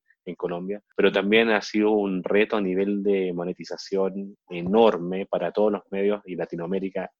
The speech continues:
muy en particular. ¿Cómo ves el mercado de los medios en Colombia?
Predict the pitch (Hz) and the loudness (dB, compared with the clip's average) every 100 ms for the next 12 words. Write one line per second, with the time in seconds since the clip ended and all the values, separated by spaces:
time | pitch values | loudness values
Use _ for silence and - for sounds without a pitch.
0 | - 98 98 90 - - 78 82 - _ | -6 0 0 -2 -12 -14 -10 -10 -10 _
1 | _ _ - 156 151 151 - 120 104 - | _ _ 2 6 6 6 2 0 -2 0
2 | 110 117 120 113 98 - 104 104 107 107 | 2 4 2 0 -4 -6 -2 0 0 -4
3 | - 90 - 92 98 87 78 80 | -6 -10 -2 2 2 2 -6 -8